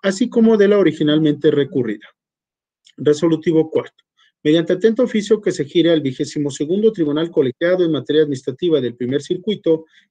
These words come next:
en el expediente número D A sesenta y siete, diagonal dos mil veinte, remítasele copia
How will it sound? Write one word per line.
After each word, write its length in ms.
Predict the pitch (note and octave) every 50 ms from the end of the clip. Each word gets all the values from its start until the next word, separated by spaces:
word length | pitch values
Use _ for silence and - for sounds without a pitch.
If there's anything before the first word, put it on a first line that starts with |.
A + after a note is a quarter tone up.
| _
en 180 | - G#3+ A#3+ A#3+
el 160 | F#3 D#3+ E3+
expediente 760 | F#3 F#3 F3+ - - - E3 D3 C#3+ D#3+ E3 D#3+ - E3+ D#3+
número 400 | D#3 D#3+ E3 E3+ E3 D#3 D3+ C3+
D 220 | B2+ D#3 E3+ E3 D3+
A 100 | D3 D3+
sesenta 440 | - - C3 - - C#3+ D3 -
y 60 | C3 B2
siete, 300 | - - C#3 C#3+ E3 D3+
diagonal 360 | C3+ A#2 A#2 A#2 A#2+ C3 C3+
dos 160 | C#3 C#3+ C#3
mil 140 | D3 D#3 D#3+
veinte, 400 | D#3+ F#3 E3+ D3+ - D#3 D3+ D3+ - _ _ _ _ _ _
remítasele 680 | - F3 F#3 G#3 G#3 G#3+ A3+ G#3 - A3 G3+ G#3 G#3 G3+
copia 440 | - F#3+ F#3 F#3 F#3 F#3+ F#3+ F#3